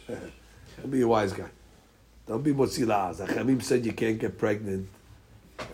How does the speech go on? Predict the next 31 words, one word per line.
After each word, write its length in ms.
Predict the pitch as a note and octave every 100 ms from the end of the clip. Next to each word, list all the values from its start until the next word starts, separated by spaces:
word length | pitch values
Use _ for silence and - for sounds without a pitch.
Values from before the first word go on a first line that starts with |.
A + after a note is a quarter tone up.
| - - -
And 140 | G2
therefore 260 | B2 A#2+ C3
you 100 | A2
try 160 | A#2 A2+
to 60 |
be 100 | A2
מזלזל 720 | A2 G2+ G#2+ G2+ C#3+ C3+ A#2+ A#2+
and 120 | G2+
say 140 | A#2+
you 120 | A#2 A2
got 220 | A#2 G2+
pregnant 280 | A#2+ A2+ A2+
anyway. 440 | B2+ F3 F#3+ A3 - - - - - _ - -
אמרה 360 | G2 F#2+ G2+ G2
לה, 580 | G#2 A#2+ C3+ B2 A#2+ A#2
"לנוכרי 540 | G#2+ F#2+ F2+ - G#2
נבהלתי." 760 | G#2 F#2+ - E2 D#2 - E2 D2+ C#2+ D2 D2+ G#2 G2+
She 100 | F#2
says, 200 | F#2+ F#2
"I 80 | F#2+
got 160 | G#2 G2+
in 80 | E2
trouble. 300 | - E2 E2 - - - - A2+
I 60 |
was 120 | G#2 G#2
with 120 | B2
a 60 |
goy 440 | A#2 C#3 D3 C3 A2+ - - -
during 280 | B2 A#2+ A#2
my 200 | A2+ G#2
widowhood, 600 | A2 C#3 D3+ C3+ D3+